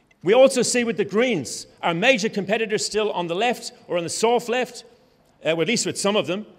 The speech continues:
Some of them would, wouldn't e-, would, would be horrified to be described as that. They are obviously in crisis too, notwithstanding their last-minute win in Brunswick.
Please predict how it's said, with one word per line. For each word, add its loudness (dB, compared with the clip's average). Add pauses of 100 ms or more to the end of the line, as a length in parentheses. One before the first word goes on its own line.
(160)
Some -4
of 2
them 0
would, -4
wouldn't -4
e-, -6
would, -6
would -8
be -6
horrified 0
to -12
be -10
described -6
as -12
that. -4 (540)
They 8
are 8
obviously 2
in -2
crisis -4
too, -4 (480)
notwithstanding 0
their 2
last-minute -2
win -4 (340)
in -2
Brunswick. -4